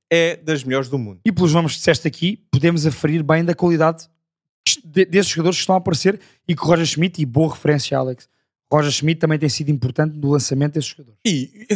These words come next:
Speaker 1: e nós
Speaker 2: E, e não só lançar, lançar e acreditar
Speaker 1: E
Speaker 2: nele.
Speaker 1: Roger Schmidt é mui-, é criticado por algumas pessoas e também tem de ser elogiado neste tipo de casos.
Speaker 2: Claro.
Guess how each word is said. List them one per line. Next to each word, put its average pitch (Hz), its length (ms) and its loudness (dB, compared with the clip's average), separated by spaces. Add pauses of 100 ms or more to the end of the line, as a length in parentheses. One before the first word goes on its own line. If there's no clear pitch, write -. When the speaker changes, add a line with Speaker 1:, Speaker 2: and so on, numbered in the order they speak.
(120)
Speaker 1:
e 196 40 -4
nós 190 200 2
Speaker 2:
E, 214 440 -2
e 208 60 2
não 202 160 4
só 214 140 0
lançar, 175 400 2
lançar 156 340 0
e 175 100 -2
acreditar 170 520 0
Speaker 1:
E 180 80 -2
Speaker 2:
nele. 170 80 2
Speaker 1:
Roger 247 320 0
Schmidt 220 320 -4
é 185 60 0
mui-, 196 200 -6
é 180 160 -2
criticado 170 600 -4
por 156 120 -4
algumas 147 380 0
pessoas 185 500 -2
e 330 80 -4
também 294 300 -2
tem 339 140 -4
de 330 60 -4
ser 302 160 -4
elogiado 294 520 0
neste 240 180 -4
tipo - 240 -6
de - 60 -20
casos. 123 360 0
Speaker 2:
Claro. 160 320 4